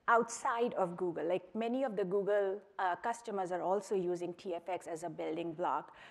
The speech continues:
So if, if you guys use Gmail today or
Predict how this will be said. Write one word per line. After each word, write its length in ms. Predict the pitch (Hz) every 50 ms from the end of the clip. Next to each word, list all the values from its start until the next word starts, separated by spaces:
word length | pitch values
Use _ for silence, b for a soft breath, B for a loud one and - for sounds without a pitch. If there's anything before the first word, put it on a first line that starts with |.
| B B
So 160 | - 262 254 -
if, 240 | - 330 330 - - - -
if 180 | - 285 - - - -
you 140 | 226 247 254
guys 340 | 214 247 233 226 233 220 214
use 220 | 226 226 226 190
Gmail 540 | 170 - 208 214 208 196 196 202 202 220 240 -
today 440 | 277 254 254 247 247 262 285 285 B B B B B B B _ _ -
or 420 | 214 208 190 180 180 185 185